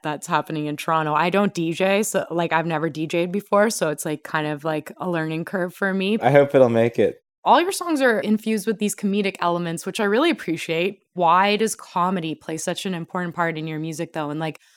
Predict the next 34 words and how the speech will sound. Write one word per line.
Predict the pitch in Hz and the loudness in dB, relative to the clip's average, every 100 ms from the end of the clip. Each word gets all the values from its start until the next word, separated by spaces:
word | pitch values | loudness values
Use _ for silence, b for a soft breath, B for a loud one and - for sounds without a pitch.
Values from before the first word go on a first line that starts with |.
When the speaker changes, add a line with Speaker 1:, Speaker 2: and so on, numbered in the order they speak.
| b b | b b
Speaker 1:
what | 165 196 233 | 0 2 2
drives | - 196 175 190 | 0 0 2 0
you | 180 175 | -2 -4
to | |
incorporate | 170 165 - 165 170 165 156 - | -4 -6 -6 -4 -2 -2 -2 -2
comedic | 208 196 190 180 | 0 0 0 -2
lyrics | 175 165 165 - | -2 -2 -2 -6
into | 160 160 | -8 -8
your | 127 | -8
writing? | - 113 - - - _ _ _ - | -8 -10 -12 -16 -20 _ _ _ 0
Speaker 2:
I | 123 | 4
try | - 147 | 6 6
to | |
have | 143 127 | 6 6
my | 110 | 4
music | 101 107 117 - | 4 2 0 -2
just | - 101 - - | -6 -8 -8 -4
reflect | 101 - 107 101 _ _ _ _ - | -4 2 2 2 _ _ _ _ -2
my | 107 | 0
real | 104 110 | 4 4
experience. | 107 - - 113 113 113 117 | 4 0 0 2 2 0 -4
And | 107 98 | -8 -6
so | - 101 98 95 _ _ | -2 0 0 -4 _ _
with | - 113 101 - | -4 -2 0 -2
the | |
lyrics, | 101 113 117 110 - | 4 6 6 4 -2
that | 101 104 | -2 -2
looks | 104 - | -6 -2
like | 104 95 - _ | -2 -2 -6 _
kind | - 110 98 | -6 -2 -2
of | |
the | 90 | -4
duality | 92 110 98 98 98 98 98 | -6 -2 -2 0 0 0 0
of | 90 - | -2 -8